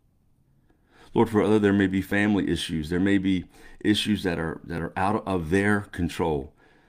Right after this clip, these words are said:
Lord, they're not where they want to be positionally. They're not where they want to be relationally. But they can be where they need to be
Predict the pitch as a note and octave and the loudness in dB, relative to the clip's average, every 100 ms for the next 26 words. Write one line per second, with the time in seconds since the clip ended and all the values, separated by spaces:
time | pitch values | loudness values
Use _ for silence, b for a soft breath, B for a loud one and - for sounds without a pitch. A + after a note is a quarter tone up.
0 | b b _ - G#2 E2+ G#2+ A2+ A2+ G#2 | b b _ 0 2 4 4 4 2 0
1 | G2+ G#2 G2+ F#2+ F#2 D2+ F2 G2+ G2+ G2 | 0 2 2 0 -4 -4 0 2 2 0
2 | - - F2+ - - D#2+ F#2+ E2+ - E2+ | -4 -4 -4 -4 -6 -4 -2 -4 -6 -2
3 | G#2+ G#2+ F2 D2+ C#2+ - B B B - | 0 0 -4 -6 -8 -12 B B B 0
4 | G#2 G#2 F#2+ F#2+ F2+ E2 E2+ G#2+ A2 F#2+ | 2 2 0 0 0 0 2 4 4 2
5 | F#2+ - - D#2+ E2+ E2 D#2+ D#2 b b | 0 -2 -6 -4 -2 0 -2 -6 b b
6 | b - F2 F2 F#2+ - E2+ C#2+ C2+ _ | b -6 -4 0 -2 -2 -4 -6 -8 _
7 | b b b - E2+ D2+ F#2+ G2 - A2+ | b b b -6 -6 -2 -2 -2 -2 0
8 | A2 G#2+ F2+ F2 E2+ E2+ F2+ F2 D#2 D#2 | 2 2 2 0 0 2 2 2 0 -2
9 | D2+ D#2+ G#2 C#3 C#3+ - D2 D2 D2 - | -2 0 2 2 2 -4 -8 -8 -14 -16